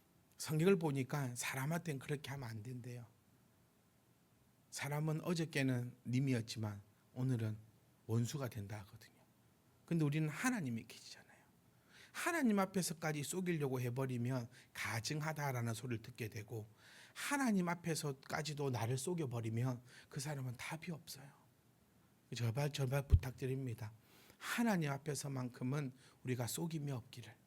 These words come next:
하나님 앞에서만큼은 모든 걸 다 내어놓기를,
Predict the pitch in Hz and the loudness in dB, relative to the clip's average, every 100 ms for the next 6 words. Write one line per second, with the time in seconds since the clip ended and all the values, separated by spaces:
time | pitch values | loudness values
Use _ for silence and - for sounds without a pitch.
0 | - _ - - - - - 233 202 165 | -20 _ -20 -20 -20 -8 2 4 6 4
1 | 151 151 156 135 131 123 123 123 120 117 | 2 0 0 2 -2 -2 -2 -2 0 -2
2 | - - - 131 135 135 123 120 - 135 | -6 -20 0 2 4 0 -2 -6 -8 -2
3 | 120 135 120 110 - - | 0 0 -2 -10 -12 -20